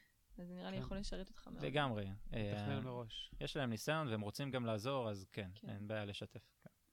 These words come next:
Speaker 2: כן. אה, הייתי רוצה רגע לעשות קפיצה רגע ל-, ל-, לגעת בנושא שהוא באמת הכי חשוב, משמעותי בפרק הזה, של אם הייתי מחזיר אותך עכשיו אחורה, לסביבות גיל עשרים ואחת, שאתה השתחררת מצה"ל,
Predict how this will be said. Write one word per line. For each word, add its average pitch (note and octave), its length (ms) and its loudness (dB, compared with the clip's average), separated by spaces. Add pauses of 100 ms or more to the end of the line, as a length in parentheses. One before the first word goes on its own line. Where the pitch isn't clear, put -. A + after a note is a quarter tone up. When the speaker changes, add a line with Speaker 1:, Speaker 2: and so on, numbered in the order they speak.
Speaker 2:
כן. A#2 140 -10 (840)
אה, A#2+ 60 0 (380)
הייתי A#2+ 160 -2
רוצה C#3+ 80 0
רגע C3 100 2
לעשות A#2 220 -2 (260)
קפיצה - 480 -2
רגע C3+ 340 0
ל-, A#2+ 140 -2 (880)
ל-, A2+ 240 -4
לגעת A2 280 0
בנושא B2 260 -2
שהוא A#2+ 180 -4
באמת A#2 200 0
הכי - 180 -4
חשוב, C3 300 -2
משמעותי G#2 400 -4
בפרק C#3 400 0
הזה, G2+ 240 -4 (640)
של G2+ 580 -2 (640)
אם D#3 120 2
הייתי F3 200 0
מחזיר A#2 340 -2
אותך C3 140 -8
עכשיו G2 260 -6
אחורה, F2+ 400 -4 (400)
לסביבות A#2+ 720 0 (120)
גיל G#2+ 480 -2
עשרים A2 280 -8
ואחת, E2+ 520 -10
שאתה - 260 -10
השתחררת F2 340 -12
מצה"ל, C3 400 0